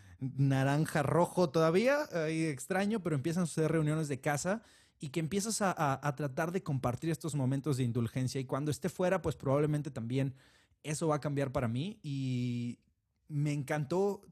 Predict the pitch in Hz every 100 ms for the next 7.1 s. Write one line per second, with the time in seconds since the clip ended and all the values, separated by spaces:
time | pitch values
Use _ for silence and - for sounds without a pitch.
0 | _ 170 175 196 165 - 151 131 - 160
1 | 165 165 - 139 117 135 - 151 - 127
2 | 120 113 - _ _ _ _ _ _ -
3 | 175 180 196 190 _ _ - - - 139
4 | 131 143 147 156 170 156 151 147 147 -
5 | - 143 127 135 123 123 - 151 151 147
6 | 156 135 120 123 - 123 120 123 156 196